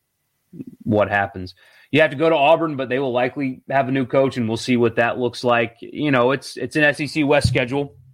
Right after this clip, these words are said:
It's four non-conference games that you should win. You still get Vanderbilt, w-, which is nice. It, winnable games with L S U and Arkansas and Texas A and M at home. Uh, you know, it, it's,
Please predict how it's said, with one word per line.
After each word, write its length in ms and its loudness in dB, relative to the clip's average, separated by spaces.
It's 140 -4
four 220 2
non-conference 640 0
games 280 -10
that 100 -8
you 160 -4
should 180 -8
win. 400 -4
You 100 -2
still 220 0
get 180 0
Vanderbilt, 600 -2
w-, 180 -6
which 200 -2
is 140 -4
nice. 540 0
It, 240 2
winnable 480 2
games 300 -2
with 100 -10
L 220 0
S 140 -8
U 100 -4
and 100 -4
Arkansas 460 0
and 100 -4
Texas 320 -4
A 60 -2
and 120 0
M 120 2
at 80 -2
home. 500 0
Uh, 140 -6
you 160 2
know, 200 2
it, 180 -4
it's, 420 -8